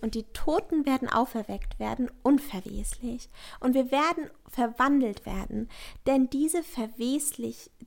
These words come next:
dieses Verwesliche muss Unverweslichkeit anziehen und dieses Sterbliche muss Unsterblichkeit anziehen. Also wir ste-, wir ziehen dieses Verwesliche oder Hinfortgegangene,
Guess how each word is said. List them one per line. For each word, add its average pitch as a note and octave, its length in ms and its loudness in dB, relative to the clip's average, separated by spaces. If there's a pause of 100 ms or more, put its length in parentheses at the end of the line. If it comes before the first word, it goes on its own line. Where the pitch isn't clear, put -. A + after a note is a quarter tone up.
(100)
dieses C4+ 300 -4
Verwesliche C4 960 -4 (200)
muss C4+ 420 -2 (100)
Unverweslichkeit G#3 1040 -6 (220)
anziehen G#3 580 -6 (380)
und A3 200 -2
dieses D4 360 0
Sterbliche A#3 920 0
muss A#3 280 -6 (120)
Unsterblichkeit - 1000 0
anziehen. G#3 520 -4 (300)
Also B3 300 -2
wir B3 100 -2
ste-, - 600 -8
wir B3 180 -2
ziehen D4 540 -4 (100)
dieses A3 260 -10
Verwesliche A#3+ 960 -6
oder A3 320 -14 (1040)
Hinfortgegangene, A#3 1040 -4